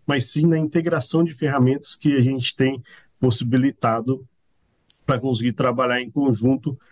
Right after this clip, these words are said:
nessas, nessas situações. Então, conseguir preservar mais o micro-organismo, é, dentro desse ambiente mais hostil, né?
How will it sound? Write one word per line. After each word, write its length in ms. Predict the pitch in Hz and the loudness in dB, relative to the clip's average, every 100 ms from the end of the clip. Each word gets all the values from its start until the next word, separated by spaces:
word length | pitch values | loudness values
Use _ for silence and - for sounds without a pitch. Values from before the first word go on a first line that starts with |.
| _ _ - | _ _ 0
nessas, 760 | 123 117 - 127 127 - - | 2 0 0 0 0 -4 -6
nessas 220 | 131 120 - | -2 -2 0
situações. 720 | - 120 156 - 110 95 - | -2 0 -2 0 -2 -4 -2
Então, 180 | 120 | -2
conseguir 460 | 113 139 113 120 180 | 0 2 2 2 0
preservar 580 | 196 156 135 135 117 135 | 2 0 0 0 0 0
mais 360 | 123 151 190 | 2 2 0
o 60 | 160 | 0
micro-organismo, 880 | 151 - 143 127 123 139 143 123 113 - - - | -4 -2 0 2 2 0 -2 -4 -8 -10 -14 -4
é, 640 | 120 113 110 113 113 95 - | 0 0 -2 -4 -8 -10 -2
dentro 520 | 139 120 143 147 131 | 2 4 4 0 0
desse 260 | 127 117 131 | 0 2 2
ambiente 760 | 123 113 123 135 120 131 110 _ _ _ _ _ - | 2 2 2 0 0 0 -2 _ _ _ _ _ -2
mais 240 | 131 127 | 0 0
hostil, 460 | 127 - - 160 220 | -2 -4 0 2 4
né? 260 | 143 139 | 4 2